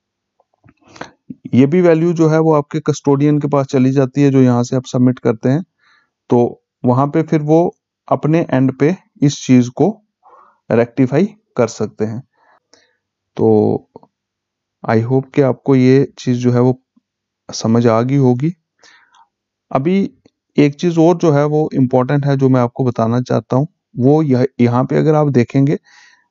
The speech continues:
तो माई पार की वैल्यू भी वन है, असेस पार की वैल्यू भी यहाँ पे वन शो कर रहा है। तो असेस पार जो है, अगर आप डीडीओ हैं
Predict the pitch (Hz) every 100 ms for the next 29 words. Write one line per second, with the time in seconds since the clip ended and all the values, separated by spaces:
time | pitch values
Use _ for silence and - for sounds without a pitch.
0 | _ - 123 127 - - - _ 139 123
1 | 123 160 165 165 165 185 185 175 185 185
2 | 160 160 175 196 226 - 143 175 170 -
3 | 156 143 143 147 135 123 131 151 127 120
4 | 156 131 113 - 107 113 117 113 _ _
5 | _ _ _ _ - 147 175 170 - 180
6 | 180 180 180 185 - 156 170 - 160 156
7 | 120 107 127 123 107